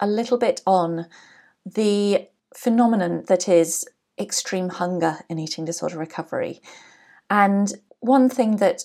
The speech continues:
I always used to have to come back to when I was experiencing those extreme levels of hunger in recovery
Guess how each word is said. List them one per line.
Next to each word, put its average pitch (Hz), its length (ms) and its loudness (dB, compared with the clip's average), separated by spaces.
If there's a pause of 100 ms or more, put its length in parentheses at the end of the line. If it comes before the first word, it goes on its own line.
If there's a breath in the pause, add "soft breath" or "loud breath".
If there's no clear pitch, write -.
I 214 340 2
always 190 400 2
used 196 200 -4
to 196 40 -8
have 190 180 -8
to - 80 -8
come 185 280 -6
back 185 260 -2
to 165 280 -2
when 165 180 -2
I 175 120 2
was 180 140 0
experiencing 160 880 -6
those 165 240 -4
extreme - 400 -6
levels 165 380 -8
of 170 80 -12
hunger 165 400 -8
in 147 100 -12
recovery - 680 -8